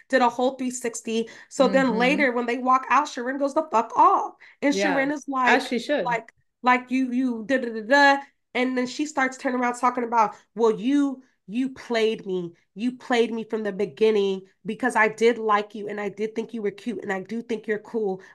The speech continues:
Speaker 1: But then you were saying that you were done with your ex-girlfriend, but it wasn't giving the energy that you were done with your ex-girlfriend. So you were playing me anyway. And I have to
Speaker 2: What?
Speaker 1: win. And you were getting special treatment. I saw you and Chris talking with Padma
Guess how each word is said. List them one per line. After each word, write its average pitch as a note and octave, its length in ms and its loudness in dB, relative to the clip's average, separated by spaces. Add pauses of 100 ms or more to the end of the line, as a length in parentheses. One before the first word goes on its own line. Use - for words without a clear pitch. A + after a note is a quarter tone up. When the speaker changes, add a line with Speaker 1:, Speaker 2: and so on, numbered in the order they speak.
(120)
Speaker 1:
But A3 220 -2
then G#3+ 220 0
you A3+ 120 -6
were G#3+ 100 0
saying A3+ 340 -2
that G#3 160 -4
you A#3+ 80 -6
were G3 60 -2
done G#3+ 280 -2
with G#3 160 -4
your G#3 140 -4
ex-girlfriend, F#3 760 -4 (240)
but A3+ 100 4
it F#3 160 0
wasn't G#3 380 -2
giving G#3+ 280 -2
the F#3+ 220 -4
energy G#3 300 -2
that F#3+ 220 -6
you G#3 60 -2
were F#3+ 60 0
done G3 240 -2
with G3 140 -6
your - 120 -4
ex-girlfriend. G3 540 -4
So G#3 80 -10
you G3+ 80 -6
were G#3 100 2
playing G#3 380 0
me F#3 240 -4
anyway. F3 540 -6 (260)
And - 220 -2
I G#3+ 180 6
have A3 240 2
to G3 80 -4
Speaker 2:
What? E3+ 100 -10
Speaker 1:
win. G3+ 300 -2 (240)
And G3+ 180 2
you C4 140 2
were C#4+ 80 0
getting A#3 260 0
special G#3+ 460 -2
treatment. G#3 540 -4 (200)
I B3 140 6
saw B3 420 6
you G#3+ 140 -4
and F#3+ 100 -2
Chris - 360 -4
talking G#3 440 0
with F#3 200 -6
Padma F3 640 2